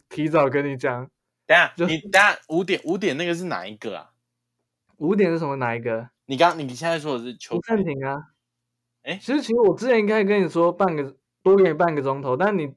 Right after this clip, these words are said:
Speaker 1: 提早打，我就跟你说：“哦，那就约五点。”
Speaker 2: 真的假的？
Speaker 1: 对，其实事情是这样，是，然后你迷迷糊糊的，
Speaker 2: 诶，但那一次，
Speaker 1: 然后你就冲过来。
Speaker 2: 那一次是，那一次是我们两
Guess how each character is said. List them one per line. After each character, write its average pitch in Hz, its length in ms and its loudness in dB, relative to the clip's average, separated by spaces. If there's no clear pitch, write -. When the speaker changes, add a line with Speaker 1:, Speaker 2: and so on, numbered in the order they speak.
Speaker 1:
提 160 180 -2
早 175 160 4
打， 139 260 2
我 135 120 2
就 156 80 -2
跟 165 160 0
你 147 60 -4
说 147 140 0
：“哦， 180 100 2
那 214 180 0
就 202 360 -2
约 175 140 2
五 143 220 -2
点。” 123 380 -4
Speaker 2:
真 226 140 -8
的 247 60 -6
假 98 340 -6
的？ 92 240 -20
Speaker 1:
对， 160 160 4
其 151 220 0
实 202 160 -4
事 226 200 -4
情 143 240 -4
是 - 0 -
这 139 100 -2
样， 135 240 -4
是， 196 240 -18
然 165 100 -2
后 196 80 2
你 196 100 2
迷 151 180 -2
迷 147 160 -2
糊 139 200 -4
糊 131 200 -6
的， 123 260 -4
Speaker 2:
诶， 180 140 -4
但 190 140 4
那 202 140 4
一 160 60 2
次， 147 100 0
Speaker 1:
然 196 120 -6
后 170 40 -4
你 147 80 -6
就 - 0 -
冲 143 100 -4
过 127 100 2
来。 208 60 -6
Speaker 2:
那 170 60 -8
一 - 0 -
次 170 140 -8
是， - 80 -14
那 180 100 -12
一 170 80 -8
次 156 160 -12
是 156 100 -12
我 131 80 -6
们 101 160 -14
两 95 140 -20